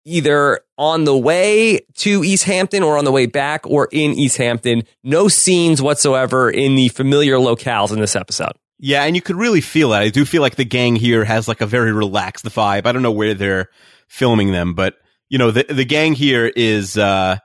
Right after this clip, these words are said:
Speaker 2: it, it just feels like they're, you know, it's like a summer break for them.
Speaker 1: Yeah. It's weird because it's not the final episode of the season. That's gonna be, uh, next week when we talk about the opposite, but it's the penultimate episode of the season. But it does feel like that they are headed off to, like, a summer break.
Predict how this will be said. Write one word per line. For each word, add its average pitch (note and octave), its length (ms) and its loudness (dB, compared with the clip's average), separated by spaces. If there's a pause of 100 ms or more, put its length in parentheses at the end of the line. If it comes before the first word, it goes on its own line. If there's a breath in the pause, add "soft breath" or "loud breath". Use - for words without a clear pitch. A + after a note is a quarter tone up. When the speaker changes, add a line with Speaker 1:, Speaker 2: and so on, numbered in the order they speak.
(340)
Speaker 2:
it, D3+ 180 -2
it E3 100 0
just F3+ 180 -2
feels E3+ 240 0
like C3+ 180 -2
they're, B2 320 2
you D3+ 100 0
know, A2 120 2
it's A2 120 -2
like B2+ 120 -4
a A#2+ 60 -8
summer C3 320 0
break G#2+ 260 0
for G2+ 120 -4
them. E2 280 -6 (360)
Speaker 1:
Yeah. G2+ 220 -4 (380 soft breath)
It's D#3 160 -4
weird A#3 300 0
because F3 200 -2
it's D#3+ 180 -4
not F3+ 220 -4
the D#3 100 -8
final D3 500 -2
episode D#3 560 0
of D3 180 -2
the C#3+ 80 -8
season. D#3+ 400 -2
That's C3+ 200 -2
gonna B2+ 160 -2
be, A#2 280 2
uh, G#2+ 200 0
next A#2+ 380 -4
week C#3+ 220 -2
when C3 80 0
we A#2+ 80 0
talk A2 220 -4
about A2 260 -4
the - 120 -14
opposite, D3 600 -2
but A2+ 160 -4
it's A#2+ 280 -2
the B2 360 0
penultimate F3+ 680 0
episode B2 600 0
of A#2+ 220 0
the A#2 120 -2
season. A2+ 580 0
But A#2+ 100 0
it B2+ 60 2
does D3 180 0
feel D#3+ 220 0
like C3 200 0
that B2+ 120 -8
they C3 100 0
are A2 60 0
headed D#3 320 0
off C3+ 320 0
to, B2+ 280 2
like, A2+ 200 0
a A2+ 40 -8
summer A#2 360 0
break. A2+ 360 -4